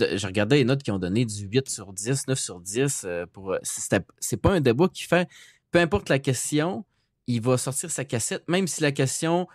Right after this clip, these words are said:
correspond, euh, correspond pas vraiment à la réponse qu'il donne. Donc, euh, c'est vraiment juste une cassette, puis il dit sa cassette. Fait que c'est,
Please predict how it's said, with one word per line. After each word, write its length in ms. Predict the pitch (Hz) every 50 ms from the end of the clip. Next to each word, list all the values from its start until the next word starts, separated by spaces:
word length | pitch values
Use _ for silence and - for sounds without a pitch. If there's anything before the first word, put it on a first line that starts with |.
| _ _
correspond, 500 | _ - 113 117 127 120 - - 123 113 - _ _ _ -
euh, 140 | 101 113 113
correspond 400 | - - 120 120 117 - 135 120
pas 140 | - 165 165
vraiment 340 | 147 143 135 139 147 156 - -
à 100 | - 113
la 140 | 110 110 107
réponse 460 | 107 113 110 - 135 135 127 - -
qu'il 160 | - - 110
donne. 260 | 104 123 127 123 110 110
Donc, 260 | 107 104 101 - -
euh, 120 | 107 95 - - - - - _ _
c'est 140 | - - 123
vraiment 240 | 117 131 151 185 180
juste 220 | 151 196 190 -
une 140 | 165 143 135
cassette, 380 | - 127 123 - - 143 147 143 _
puis 80 | 127 117
il 380 | 110 110 110 107 107 107 104
dit 140 | 104 107 139
sa 140 | 139 - 151
cassette. 400 | 139 - 104 - - 135 139 -
Fait 120 | - 110
que 40 | -
c'est, 200 | - 127 123 -